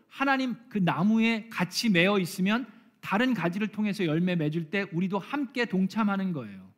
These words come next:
여러분들이 그 아프리카 탄자니아까지 가지 못하고 복음을 전하지 못한다 하더라도 믿음의 공동체 안에서 함께 협력하고 함께 후원하고 함께 기도하기 때문에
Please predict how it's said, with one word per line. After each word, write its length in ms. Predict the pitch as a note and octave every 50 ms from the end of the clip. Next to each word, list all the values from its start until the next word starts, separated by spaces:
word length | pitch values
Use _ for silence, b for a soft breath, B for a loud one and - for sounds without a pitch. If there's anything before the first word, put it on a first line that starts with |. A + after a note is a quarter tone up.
| b b b b b b
여러분들이 680 | F3 G3 A3 A#3+ B3 A#3+ C4+ C4+ B3+ F#3+ C#3 - - - - _ _ - -
그 120 | - - A3
아프리카 480 | - D3+ F3+ - - B3 A#3+ - A3 -
탄자니아까지 760 | - - C#4 D4 C#4 C#4+ C#4 C4+ C4 B3 - - A#3 A3 A3
가지 300 | G#3+ - - F3 F#3 G#3
못하고 600 | F#3 D#3 D3+ - F3 F3 F3 G3 A3 G3 D#3+ - B B
복음을 320 | - G3 G3 A3+ A#3+ B3 G3+
전하지 280 | F#3+ F#3+ G3 G3+ G#3
못한다 400 | G3+ E3 D#3 G3+ G3+ G#3 G#3 F#3+ F#3+
하더라도 400 | G#3 G#3 G3 F#3 G#3 A3+ A#3 B B B B B
믿음의 420 | E3 G#3 A3+ A#3+ C#4+ C#4+ C4+ -
공동체 500 | - A3 A3+ A#3+ A3 B3+ C4 A3 - B3+
안에서 300 | A3+ F#3+ F#3 F#3 E3+ G#3+
함께 500 | G3+ - - C#4+ D4+ B3+ - - C#4 A#3+
협력하고 760 | A3 C4 B3+ C4 B3+ A#3 A3+ A3+ A3 G3+ F#3+ G#3+ A#3 B3 A#3 B B B
함께 340 | B - C#4+ C#4+ A3 - D4
후원하고 480 | C4+ G#3+ A3+ C#4 C4+ B3 A#3+ A3+ G#3+ A3
함께 320 | G#3 C#4 C#4 A3+ - B3+
기도하기 440 | A3+ - A3 G3+ A#3+ A3+ A3+ G#3+ A3 A3+
때문에 500 | A3+ G3 F#3 G3 A#3 C4 A#3 E3 -